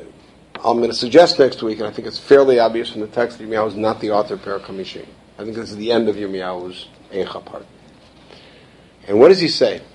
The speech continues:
And this has strong echoes to Al Naharot Bavel.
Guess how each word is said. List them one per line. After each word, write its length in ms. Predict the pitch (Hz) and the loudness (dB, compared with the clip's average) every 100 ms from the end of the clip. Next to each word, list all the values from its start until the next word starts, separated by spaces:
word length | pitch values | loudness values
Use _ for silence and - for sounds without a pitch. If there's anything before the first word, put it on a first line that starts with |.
| - - - - _ - | -20 -20 -20 -20 _ -8
And 200 | 107 107 | -2 2
this 520 | 101 185 185 - - - - | 6 6 4 -6 -6 -14 -8
has 140 | 120 | 0
strong 480 | - - 175 226 247 | 0 4 8 8 8
echoes 540 | 220 214 156 120 123 | 6 6 6 6 2
to 120 | - 127 | 2 4
Al 140 | 131 | 4
Naharot 340 | 127 113 123 | 2 0 0
Bavel. 340 | 123 104 90 | -2 -4 -4